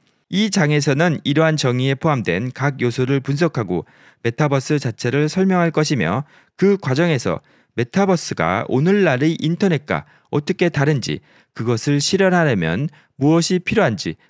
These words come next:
그리고 언제 달성될 수 있는지도 함께 살펴볼 것이다. 그렇게 해서 메타버스가 갖추어야 할 여덟 가지 조건에 대해서 이야기하고 있거든요. 여기도 내용이 상당히 방대한데요. 간단히 제목과 내용을 살펴보겠습니다.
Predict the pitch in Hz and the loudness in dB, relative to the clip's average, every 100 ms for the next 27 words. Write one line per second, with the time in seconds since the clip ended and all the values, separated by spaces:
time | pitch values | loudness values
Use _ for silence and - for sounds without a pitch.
0 | _ 117 117 123 101 135 135 98 104 - | _ -4 -2 2 2 0 0 0 0 -2
1 | 113 - 151 139 135 - 156 156 135 165 | -4 -2 -2 -2 -4 -4 -4 -2 0 0
2 | 185 143 98 95 147 156 165 156 170 - | 0 -2 -2 -2 -4 -2 -2 0 -2 -2
3 | 160 165 151 120 87 - _ _ _ _ | 0 0 -2 -4 -6 -8 _ _ _ _
4 | _ - 202 208 247 220 127 196 160 90 | _ 0 0 2 0 2 2 2 2 0
5 | _ _ _ - 123 - 254 240 196 - | _ _ _ -4 -2 2 2 2 0 -2
6 | 180 175 - - - 170 160 156 156 156 | -2 -2 -4 -6 0 2 4 2 2 2
7 | 101 104 135 113 160 202 202 185 139 - | 0 0 0 2 2 2 0 0 -4 -2
8 | 131 131 120 107 104 135 78 113 117 117 | 0 0 0 -2 -2 -4 -2 -2 -2 -2
9 | 135 147 160 117 - 90 113 170 - - | -4 -4 -2 -2 -2 -2 -2 -2 -6 -20
10 | - _ 123 143 165 185 220 160 127 143 | -20 _ 0 0 0 2 2 4 2 2
11 | 165 175 - 202 196 - 127 135 139 101 | 0 -2 -2 -2 -2 -2 -4 0 0 0
12 | 120 123 123 131 151 143 175 202 - - | -2 -2 -4 -2 0 0 0 0 -4 -14
13 | _ - 139 190 190 - 98 117 170 - | _ -2 2 2 0 -2 0 0 -2 -6
14 | _ 110 117 139 151 160 160 127 131 131 | _ -2 0 0 0 -2 0 -2 -2 -4
15 | 117 87 73 156 | -6 -4 -4 -6